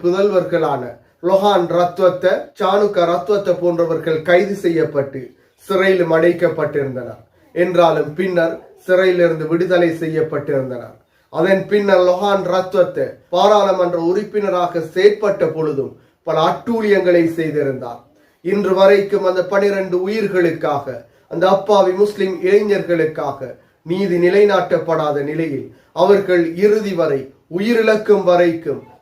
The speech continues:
சுதந்திரமாக வாழ்ந்தவர்களாகவே சென்றிருந்தனர். இந்த நிலையில் லொஹான் ரத்வத்த முஸ்லிம்களுக்கு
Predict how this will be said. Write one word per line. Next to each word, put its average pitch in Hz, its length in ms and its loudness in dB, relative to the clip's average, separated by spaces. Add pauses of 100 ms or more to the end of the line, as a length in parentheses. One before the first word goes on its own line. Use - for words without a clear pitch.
சுதந்திரமாக 180 800 2
வாழ்ந்தவர்களாகவே 160 920 -2 (100)
சென்றிருந்தனர். 139 680 -4 (540)
இந்த 202 140 4 (120)
நிலையில் 190 360 2
லொஹான் 196 440 0
ரத்வத்த 180 540 0 (400)
முஸ்லிம்களுக்கு 180 720 0